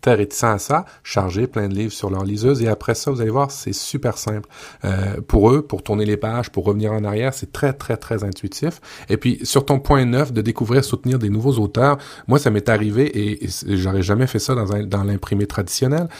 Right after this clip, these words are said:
c'est-à-dire d'écrire à l'auteur, parce que c'était une petite parution, c'était un, un, un petit format, et j'ai écrit à l'auteur, puis c'était beaucoup plus simple parce que, <laughs> ben, il y avait son adresse de courriel et j'ai écrit carrément, et, et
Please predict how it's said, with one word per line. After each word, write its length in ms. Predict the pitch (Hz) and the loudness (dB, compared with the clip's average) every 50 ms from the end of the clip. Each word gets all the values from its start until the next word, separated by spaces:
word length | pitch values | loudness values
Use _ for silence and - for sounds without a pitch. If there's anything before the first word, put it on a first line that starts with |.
| - - - - - | -18 -18 -18 -16 -12
c'est-à-dire 380 | - - - 117 107 139 139 | -8 -2 -2 0 2 2 0
d'écrire 460 | 123 107 135 143 143 - 160 156 131 | 0 0 -2 -2 -2 -2 -2 0 0
à 60 | 123 113 | 0 0
l'auteur, 420 | 107 107 104 - - 113 113 107 | 0 -2 -4 -4 -4 -6 -6 -4
parce 140 | - 107 - | -6 -6 -6
que 100 | - 120 | -6 -6
c'était 220 | - - - 107 107 | -8 -6 -4 -4 -4
une 160 | 113 110 98 | -2 -4 -4
petite 220 | - - 143 135 | -6 -8 -6 0
parution, 500 | - 123 98 101 92 - - - 147 151 | 0 2 2 2 0 -2 -2 -2 -2 -2
c'était 300 | 143 - 117 - - 110 107 101 101 - - 98 90 - | 0 -2 -2 0 0 0 0 0 -2 -2 -4 -4 -4 -2
un, 60 | 101 | -2
un, 20 | 104 | -2
un 20 | 101 | -2
petit 200 | 98 - - 120 | -2 -4 -4 -2
format, 400 | - 107 101 101 110 135 143 131 | 0 0 2 2 2 2 2 2
et 60 | 110 | 2
j'ai 120 | 92 117 | 2 0
écrit 220 | 110 104 - - 143 | 0 -2 0 0 2
à 60 | 131 | 2
l'auteur, 400 | 117 104 95 - 139 151 147 135 | 2 2 0 0 -2 -2 -4 -4
puis 100 | - - | -8 -8
c'était 140 | - - 95 | -4 -4 -4
beaucoup 180 | 95 92 - | -4 -6 -10
plus 100 | - - - | -10 -4 0
simple 200 | - 156 196 175 | 0 2 2 0
parce 160 | 139 127 - | -4 -4 -2
que, 80 | - 131 131 - - - - - - | -2 -4 -4 -6 -14 -20 -10 -6 -2
<laughs> 60 | 160 | 0
ben, 120 | 127 120 113 | 2 2 4
il 80 | 113 | 4
y 40 | 113 | 4
avait 140 | 110 107 110 | 2 2 0
son 160 | - 113 107 | 0 0 -2
adresse 280 | 107 107 107 113 110 104 | -2 0 -2 -2 -2 -2
de 60 | 107 | -2
courriel 360 | - - 107 101 120 139 131 | -2 0 0 0 2 2 2
et 100 | 117 104 | 0 0
j'ai 160 | 98 101 107 | 0 0 0
écrit 300 | 104 98 - - 135 135 | 0 -2 -4 -4 -4 -2
carrément, 440 | - 127 117 104 101 98 107 135 170 | 0 0 0 0 0 0 -2 -2 -2
et, 640 | 143 110 104 104 113 110 104 101 98 101 98 98 101 | -2 -2 -2 -2 -2 -2 -2 -2 -4 -4 -4 -4 -4
et 60 | 104 | -6